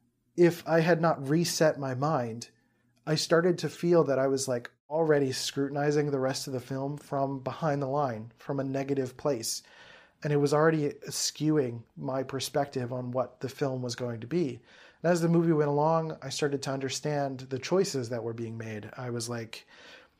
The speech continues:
realizing, like, "Oh, okay, this is an exaggerated nineteen eighty-four. This is a campy kind of thing. This is intentional. This is most likely intentional."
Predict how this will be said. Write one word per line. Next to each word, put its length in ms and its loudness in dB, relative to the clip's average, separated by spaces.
realizing, 500 4
like, 240 -6
"Oh, 500 2
okay, 440 -4
this 260 -2
is 140 0
an 120 0
exaggerated 1000 -4
nineteen 400 -8
eighty-four. 680 -10
This 300 0
is 200 2
a 120 -2
campy 680 -2
kind 280 2
of 120 0
thing. 300 -4
This 200 -2
is 100 0
intentional. 760 -6
This 220 -4
is 160 0
most 360 0
likely 420 -2
intentional." 600 -12